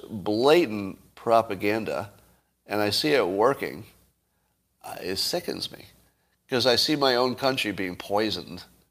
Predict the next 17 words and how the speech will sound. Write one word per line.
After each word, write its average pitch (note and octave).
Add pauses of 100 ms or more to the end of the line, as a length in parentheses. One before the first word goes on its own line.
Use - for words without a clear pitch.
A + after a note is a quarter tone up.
(560)
by, G2 (680)
by F#2+
his G2
persuasion, G#2+ (420)
which, F#3
by E3+
the D3+
way, D#3+
may A#2
I A2
compliment G2
him, G2 (580)
he's G#2+
really D#2+
good G#2
at G1+
it. -